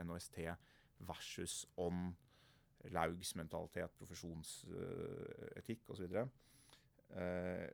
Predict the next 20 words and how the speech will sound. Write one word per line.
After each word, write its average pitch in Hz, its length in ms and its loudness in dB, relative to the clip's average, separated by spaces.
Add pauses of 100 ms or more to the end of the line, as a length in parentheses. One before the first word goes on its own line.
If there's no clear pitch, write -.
(120)
og 101 140 -2 (100)
det 104 220 8 (180)
skaper - 400 0
en 92 80 0
utrolig 87 320 0
vanskelig 85 300 -2
situasjon 87 340 -6
for - 140 -2
styret 90 680 0
i, 87 220 0
eh, - 1000 -8
Morgenbladet. 92 540 6 (180)
Så, - 140 -6 (100)
for 113 80 -4
hvis 104 160 0
man 107 140 -2
kaster - 340 -2
Anne 90 160 0
Bensen 85 360 -2
nå, 104 100 4